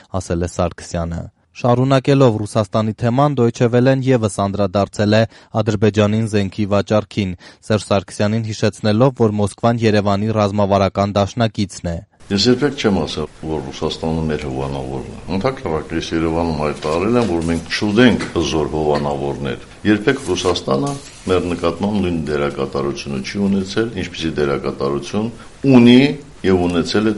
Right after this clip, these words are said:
Speaker 2: Թուրքիան Ադրբեջանի հանդեպ։ Երկրորդ, մենք մշտապես, այո, ու նաև հրապարակավ դեմ ենք արտահայտվել Ռուսաստանի կողմից զենքի վաճառքին Ադրբեջանին, բայց մշտապես և հայտարարել ենք, և դա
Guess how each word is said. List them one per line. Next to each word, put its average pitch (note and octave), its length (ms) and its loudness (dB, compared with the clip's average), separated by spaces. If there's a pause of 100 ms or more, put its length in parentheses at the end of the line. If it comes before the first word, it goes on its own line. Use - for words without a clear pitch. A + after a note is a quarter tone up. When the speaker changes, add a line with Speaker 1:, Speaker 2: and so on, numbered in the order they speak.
Speaker 2:
Թուրքիան F2 400 -2
Ադրբեջանի C2 580 -6
հանդեպ։ G1+ 420 -12 (160)
Երկրորդ, F#2+ 720 2 (240)
մենք G#2 200 2 (100)
մշտապես, F#2 640 0 (180)
այո, G2 260 4 (460)
ու C3 140 4
նաև F2 320 4
հրապարակավ D#2 840 -2 (200)
դեմ A2 200 8
ենք D2 240 0
արտահայտվել D2+ 760 -2 (380)
Ռուսաստանի F#2 640 0 (240)
կողմից F#2 560 2 (520)
զենքի F#2 440 2 (180)
վաճառքին E2 640 -2 (160)
Ադրբեջանին, C#2 720 -6 (240)
բայց F2+ 220 -2
մշտապես F#2 500 -4
և D#2+ 220 0
հայտարարել D2 640 -4
ենք, - 240 -10
և D#2+ 160 -2
դա E2+ 80 2